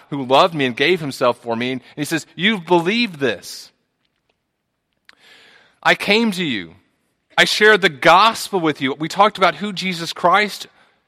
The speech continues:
is and his absolute perfection and what he did on the cross to, to perfectly deal with the sin that you were not able to deal with, that you could not deal with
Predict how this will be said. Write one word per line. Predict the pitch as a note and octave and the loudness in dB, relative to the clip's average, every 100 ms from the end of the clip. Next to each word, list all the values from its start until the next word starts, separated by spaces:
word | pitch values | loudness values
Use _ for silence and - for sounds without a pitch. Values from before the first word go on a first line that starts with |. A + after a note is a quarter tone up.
| _ - | _ 0
is | D#3+ D3 A#2 - | 2 4 0 -4
and | C#3+ D3 | -6 -4
his | D#3 C#3+ | -4 -4
absolute | - F3 G3+ - E3+ E3 E3+ | -2 -2 -2 -6 -4 -4 -4
perfection | D#3+ D3 - F#3 - - C#3 | -6 -4 0 0 0 -6 -4
and | C3+ | -2
what | D#3 | -2
he | F3+ | -2
did | D3 E3+ | 0 0
on | |
the | D3+ | 0
cross | C3+ - F3 E3+ - | -2 2 2 2 -2
to, | D#3+ C3+ - | -6 -8 -8
to | - D#3 | -6 -4
perfectly | - G3+ G3+ F#3+ F3+ | 2 0 0 -2 -2
deal | D3 D#3+ D#3+ | 0 0 0
with | D3 | -2
the | D3 | -10
sin | - F#3 E3 D#3 - - | -6 -2 -2 -2 -6 -4
that | D3+ | -4
you | D3+ G3 A3+ | -4 -2 -2
were | G3+ F#3+ G#3 | 0 4 4
not | F#3+ F3+ | 6 4
able | E3 F3 F3 F#3 | 4 2 2 0
to | |
deal | F3+ A3 A3 | 0 2 2
with, | D3+ G#2 - | 2 -2 -4
that | D3 | -8
you | F#3+ | -8
could | F#3+ A#3 A#3+ | -6 -4 0
not | E3+ B2 | 0 0
deal | B2 C3 | -2 0
with | C#3+ | 0